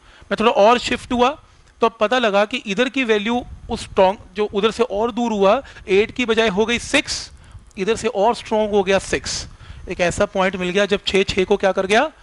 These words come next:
Cancel। यानी कि ये point मुझे वहां मिलेगा जहां पर थोड़ा weaker charge है। तो objective आएगा कि एक plus है, एक plus है,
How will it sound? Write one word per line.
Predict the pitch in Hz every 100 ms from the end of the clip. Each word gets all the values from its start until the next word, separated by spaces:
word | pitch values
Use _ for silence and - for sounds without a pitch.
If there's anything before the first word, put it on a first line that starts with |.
| - _ _
Cancel। | 127 143 - 147 - - - - - - -
यानी | 165 147 170
कि | 190
ये | 185 202
point | - 202 208 233
मुझे | 202 202
वहां | 190 160 202
मिलेगा | 214 196 208 220
जहां | 190 180 202
पर | 214
थोड़ा | - 208 262 320 - _ _
weaker | 190 180 190 - 160
charge | - 139 120 117
है। | 117 - _
तो | 180
objective | 170 214 - 254 226
आएगा | 185 160 135 - _ _ -
कि | 220
एक | 214 196 _ _ -
plus | 185 196 226
है, | 233 247 -
एक | 208 -
plus | 226 214 -
है, | 131